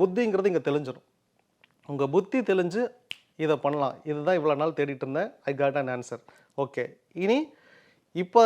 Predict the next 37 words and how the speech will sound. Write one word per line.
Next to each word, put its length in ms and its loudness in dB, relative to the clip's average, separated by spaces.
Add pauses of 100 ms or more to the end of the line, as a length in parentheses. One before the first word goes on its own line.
நாம 200 2
ஒரு 100 8
வார்த்தை 240 6
சொல்லுவோம், 280 -2 (340)
"அப்ப 260 2
இது 80 4 (100)
வேண்டாம், 460 4
இது 240 -2
எனக்கு 260 -4
வேணும், 260 0 (300)
சூஸ் 240 0
பண்ண 220 -4
போறேன்." 200 -6 (680)
இங்க 180 2 (180)
தெளிவு 320 8 (120)
பிறந்ததற்கு 600 4
பிறகு 240 2 (360)
ஒரு 100 2 (140)
முடிவுங்கிறது 640 2
ஒண்ணு 180 -8
கிடைக்கும். 300 -6 (160)
இது 100 2 (140)
எதனால 440 6
வந்துச்சு 360 0
அப்படின்னா, 340 -2 (280)
இது 160 -2 (120)
ஒரு 100 4 (140)
தேடல். 320 4 (160)
தைப்பூசம்னா 640 2 (220)
விரதம், 360 8 (560)
அலகு 260 6
குத்துதல், 360 0 (200)
காவடி 340 8
எடுத்தல், 340 -2
இது 160 0
எல்லாமே 260 4 (100)
பண்றோம். 300 -6